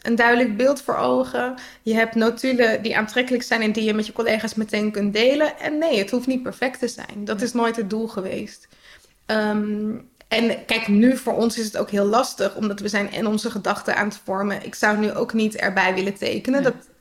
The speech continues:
Speaker 1: hè, dan, dan ga je wel echt je brein overprikkelen. Ehm,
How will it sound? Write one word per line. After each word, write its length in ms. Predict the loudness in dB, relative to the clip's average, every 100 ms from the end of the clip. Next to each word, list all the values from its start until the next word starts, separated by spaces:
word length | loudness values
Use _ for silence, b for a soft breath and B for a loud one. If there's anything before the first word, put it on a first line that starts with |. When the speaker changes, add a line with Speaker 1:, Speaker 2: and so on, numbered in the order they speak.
| -6
Speaker 1:
hè, 120 | -2 0
dan, 340 | 0 0 2
dan 100 | 0
ga 180 | 0 -2
je 140 | 0
wel 160 | 2 0
echt 200 | 0 -6
je 80 | -6
brein 380 | -2 0 0
overprikkelen. 680 | -4 -10 -6 -6 -4 -6 -8 B B B B B -6
Ehm, 560 | -2 0 0 0 -2